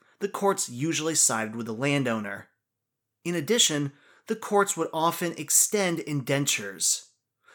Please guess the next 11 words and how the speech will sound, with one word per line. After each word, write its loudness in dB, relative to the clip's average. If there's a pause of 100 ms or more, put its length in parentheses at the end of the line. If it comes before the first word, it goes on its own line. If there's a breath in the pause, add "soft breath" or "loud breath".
(140)
Landowners, 0
worried 2
about 0
providing -2
freedom 0
and -6
freedom -2
dues 0
to -4
indentured -2
servants, 2